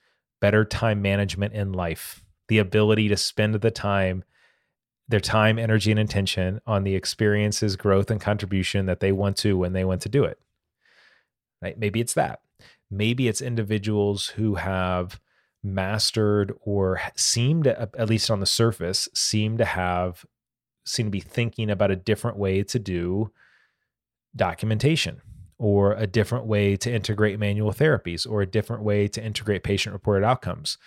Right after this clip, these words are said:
into their, into their clinical work.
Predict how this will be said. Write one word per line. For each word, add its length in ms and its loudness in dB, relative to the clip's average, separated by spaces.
into 380 -2
their, 480 -2
into 260 0
their 280 0
clinical 380 2
work. 300 -16